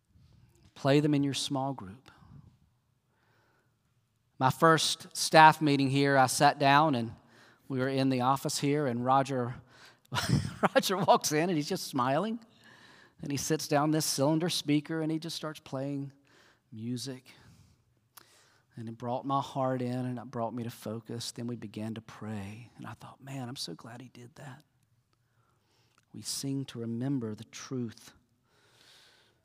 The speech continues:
We were singing to remember God's word. We also sing to reflect God's glory. Little girl singing her reflection there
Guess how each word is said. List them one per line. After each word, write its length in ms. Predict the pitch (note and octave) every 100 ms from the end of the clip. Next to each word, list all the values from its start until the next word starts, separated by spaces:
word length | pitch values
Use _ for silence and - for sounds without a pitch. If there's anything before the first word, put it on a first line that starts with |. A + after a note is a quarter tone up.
| _ _ _ -
We 120 | A#2
were 120 | A2+
singing 420 | - - C3 B2
to 60 | G#2+
remember 300 | G#2+ A2 G#2
God's 380 | G2+ G2+ G2+ -
word. 240 | A2 G#2
We 140 | A2 C#3
also 420 | F#3 A3 - D3+
sing 560 | - D#3 D3 D3 E3+ F#3 - - - - _
to 120 | -
reflect 680 | B2 - - D3 C#3+ - -
God's 460 | C#3+ C3 C3 - - -
glory. 600 | B2 A#2+ B2+ A2+ F#2 - - - - _ _ _ _ _ -
Little 160 | A#2+
girl 260 | A2+ B2 A#2+
singing 560 | - C3 B2+ B2 B2 A#2+
her 120 | B2
reflection 600 | A#2+ - A#2+ - - B2
there 380 | A#2 A#2+ A#2+